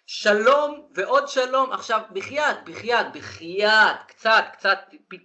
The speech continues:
קורטוב של הוגנות. אנחנו עושים פה שלום עם מעצמה, עוד מעצמה,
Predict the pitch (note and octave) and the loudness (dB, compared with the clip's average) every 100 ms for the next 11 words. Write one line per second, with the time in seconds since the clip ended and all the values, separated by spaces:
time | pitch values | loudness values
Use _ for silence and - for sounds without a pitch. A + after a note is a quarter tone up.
0 | _ _ _ _ - A3 G#3+ - C4 B3 | _ _ _ _ -4 -4 -2 4 6 6
1 | - - _ _ _ - F#3 F#3+ F3 F3+ | 0 -16 _ _ _ -6 0 0 0 -4
2 | _ _ _ _ _ _ _ _ _ - | _ _ _ _ _ _ _ _ _ -6
3 | G3+ G3+ G#3+ E4+ F#4 F#4 G#3+ F#3+ A#3 A3+ | -4 -4 -8 -12 -8 -6 -2 -2 -2 -4
4 | E3+ D3 - B2+ A#2+ A2+ - _ _ _ | -2 -2 -4 -10 -8 -12 -16 _ _ _
5 | _ - G3+ G#3 F#3+ D3 - C3 B2 A#2 | _ -4 -2 0 2 0 0 -8 -6 -10